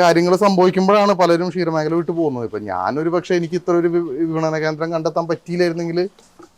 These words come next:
ഞാനും ഈ മേഖല പതുക്കെ ചിലപ്പോൾ നിർത്തിപ്പോയേനെ. എൻ്റെ ഒരു താ-, താല്പര്യത്തിന് ഒന്നോ രണ്ടോ പശു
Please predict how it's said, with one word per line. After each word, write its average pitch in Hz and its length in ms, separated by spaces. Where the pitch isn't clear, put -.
ഞാനും 127 320
ഈ - 100
മേഖല 156 240
പതുക്കെ 147 300
ചിലപ്പോൾ 165 220
നിർത്തിപ്പോയേനെ. 151 580
എൻ്റെ 147 220
ഒരു 180 140
താ-, 135 80
താല്പര്യത്തിന് 180 460
ഒന്നോ 180 200
രണ്ടോ 180 200
പശു 180 140